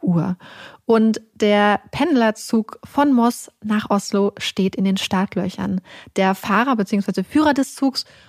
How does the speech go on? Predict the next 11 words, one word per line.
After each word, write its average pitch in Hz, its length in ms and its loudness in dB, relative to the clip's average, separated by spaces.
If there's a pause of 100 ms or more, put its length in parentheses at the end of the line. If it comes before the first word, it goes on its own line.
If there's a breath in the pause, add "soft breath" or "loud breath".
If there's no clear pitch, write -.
(120 loud breath)
und 285 200 2
auch 240 120 0
der 233 120 0
Schaffner 220 600 0
sind 233 360 -2
bereit, 208 400 -2
die 226 60 -4
Fahrt - 320 -4
nach 208 220 -2
Oslo 208 340 -2
anzutreten 220 1000 -2